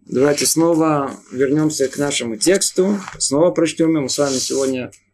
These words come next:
прошли не так уж много, в принципе, одно предложение мы прочли. Рад Ашем, в следующий раз <laughs> это будет, э,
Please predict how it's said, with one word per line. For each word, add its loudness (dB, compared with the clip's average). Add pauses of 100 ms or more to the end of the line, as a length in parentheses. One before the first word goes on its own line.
прошли 2
не -2
так -2
уж -4
много, 2
в -4
принципе, 0
одно 0
предложение 2
мы 0
прочли. -4 (100)
Рад -10
Ашем, -8
в -4
следующий -4
раз -4
<laughs> -6
это -2
будет, -2
э, -6